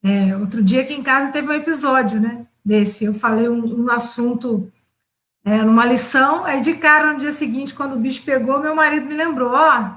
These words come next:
você s-, lembra do que você falou na, na palestra?", né? Então, a gente é cobrado desse tipo de, de situação mesmo. E nem sempre a gente consegue, mas permanecemos confiantes porque a gente vai ter esse entendimento.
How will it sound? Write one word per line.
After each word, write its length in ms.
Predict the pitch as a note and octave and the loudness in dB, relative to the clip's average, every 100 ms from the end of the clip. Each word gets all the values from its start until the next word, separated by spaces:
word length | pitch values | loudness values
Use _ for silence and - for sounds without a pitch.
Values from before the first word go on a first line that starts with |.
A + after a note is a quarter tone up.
| _ | _
você 180 | - C4+ | -12 -8
s-, 380 | C#4+ - - - | -8 -10 -16 -12
lembra 460 | A#3+ D4+ G4+ E4 B3+ | -6 0 0 0 -4
do 100 | B3 | -6
que 60 | |
você 120 | - | -6
falou 560 | C4 B3 A#3+ D4+ F4+ F4 | -2 0 2 2 2 0
na, 280 | A#3 A3 G#3 | 0 0 0
na 100 | A3 | 0
palestra?", 720 | A3+ A#3 D4+ F#4 F#4 - G3+ F#3+ | 0 0 2 0 -2 -6 -6 -4
né? 280 | A#3+ D#4+ - _ _ _ _ - | -4 -4 -8 _ _ _ _ -10
Então, 240 | G#3+ C#4 | -4 -2
a 40 | |
gente 220 | C#4 D4+ E4+ | -2 -2 -2
é 80 | |
cobrado 560 | E4+ G#4 G#4 F#4+ G4+ D#4+ | -2 -2 2 4 4 2
desse 260 | C4+ C#4 G#3+ | -4 -6 -8
tipo 320 | C4+ C#4 C4 | -8 -6 -2
de, 480 | G#3+ B3+ A#3+ G#3 F#3 - _ _ _ | 0 0 2 2 0 -4 _ _ _
de 100 | G3+ | -4
situação 680 | G#3+ A#3+ C4 B3 B3 C4 D#4 | -4 -4 -2 -2 -2 -4 -2
mesmo. 600 | E4 D#4 D#4+ A3 G3 F#3 - _ _ _ _ - | 0 2 2 4 2 2 -8 _ _ _ _ -6
E 120 | C#4+ | -4
nem 240 | D4+ A4 | -4 -4
sempre 340 | A#4+ G4 G4 G4 | -4 -4 -2 0
a 20 | |
gente 200 | F4+ E4 | -2 -2
consegue, 480 | F#4+ G4 E4 C#4+ C4 | -4 0 2 2 2
mas 480 | C4+ D#4 F#4+ - D#4 E4 D4 D#4+ F4 D#4+ | 2 2 0 -8 -10 -14 -12 -10 -8 -2
permanecemos 1120 | C#4+ D4 D4+ D#4 D4+ - D#4 F4 F#4 - - D4+ D#4+ E4 A#3+ A3+ _ _ _ _ _ | 0 4 2 2 -2 0 0 0 -2 -6 -12 -18 -16 -14 -14 -16 _ _ _ _ _
confiantes 880 | C4+ C4+ D#4 D4 C#4+ D#4+ E4 F4+ - | -4 0 4 6 6 4 4 0 -2
porque 560 | F#4 - - C#4 A#3+ | -6 -4 2 4 4
a 80 | - | 2
gente 260 | B3+ C#4 F#3+ | 2 0 0
vai 200 | D4 E4 | 2 2
ter 100 | D4 | 0
esse 220 | D4 D#4+ | -2 -2
entendimento. 760 | D4+ D4+ D#4+ D4+ A#3+ G#3+ G#3+ | -4 -2 0 0 2 2 0